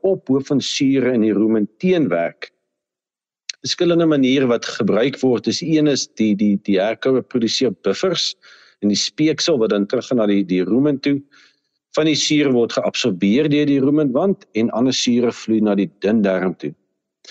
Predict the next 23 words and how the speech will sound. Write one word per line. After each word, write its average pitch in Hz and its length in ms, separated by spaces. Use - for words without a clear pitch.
Maar 123 80
as 117 100
hierdie 190 280
aksies, - 720
bogenoemde 135 380
aksies, 131 360
nie 156 300
voldoende 143 640
is 104 240
nie, 98 120
begin 90 280
die 147 80
sure 147 480
ophoop 135 440
in 107 80
die 104 140
roemen 92 400
en 104 80
die 107 100
P 135 280
H 123 160
verlaag 90 500
dan. 76 220